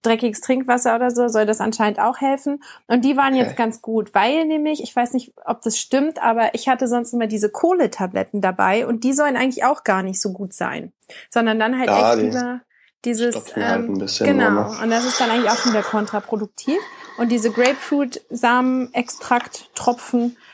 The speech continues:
Speaker 1: ähm, ja, die sind da halt irgendwie so eine ganz gute Alternative. Weißt
Speaker 2: Okay,
Speaker 1: du, auch wenn
Speaker 2: muss
Speaker 1: man
Speaker 2: ich
Speaker 1: mal was
Speaker 2: ehrlich zugeben, höre ich grad zum ersten
Speaker 1: Okay.
Speaker 2: Mal. Aber ich würd mal sagen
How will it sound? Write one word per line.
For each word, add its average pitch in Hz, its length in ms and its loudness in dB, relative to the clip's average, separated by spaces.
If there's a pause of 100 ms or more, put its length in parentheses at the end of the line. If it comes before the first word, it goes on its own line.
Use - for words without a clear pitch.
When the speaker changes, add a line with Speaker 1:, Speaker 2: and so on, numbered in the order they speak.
(180)
Speaker 1:
ähm, 220 540 2
ja, 196 200 -2 (100)
die 220 80 2
sind 214 180 2
da 214 80 4
halt 208 140 2
irgendwie 208 200 -4
so 208 100 0
eine 208 140 -2
ganz 196 220 -2
gute 202 240 -2
Alternative. 190 720 -4 (600)
Weißt 233 200 0
Speaker 2:
Okay, 202 100 6
Speaker 1:
du, - 60 6
auch - 80 -2
wenn 233 80 2
Speaker 2:
muss 214 100 6
Speaker 1:
man 220 60 4
Speaker 2:
ich 214 100 4
Speaker 1:
mal 202 40 -4
was 208 80 2
Speaker 2:
ehrlich 104 260 4
zugeben, 107 460 4 (520)
höre 107 200 4
ich - 140 0
grad 90 200 2
zum 98 160 -2
ersten - 320 -2
Speaker 1:
Okay. 87 80 2
Speaker 2:
Mal. 107 340 2 (460)
Aber 117 200 4
ich 120 120 -2
würd 135 140 0
mal 120 160 -2
sagen 117 540 -2